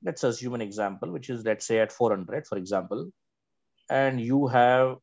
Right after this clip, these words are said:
decided to buy it at four hundred, and tomorrow, whenever, it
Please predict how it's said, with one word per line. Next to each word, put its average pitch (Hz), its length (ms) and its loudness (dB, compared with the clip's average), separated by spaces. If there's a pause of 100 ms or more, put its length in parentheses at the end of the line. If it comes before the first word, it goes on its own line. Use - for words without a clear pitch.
(160)
decided 120 560 2
to 123 80 -2
buy 104 280 4
it 120 200 -2
at 120 160 -2
four 110 200 -4
hundred, 98 420 -6 (800)
and 160 160 -4
tomorrow, 147 640 4 (240)
whenever, 127 420 0 (200)
it 113 100 -16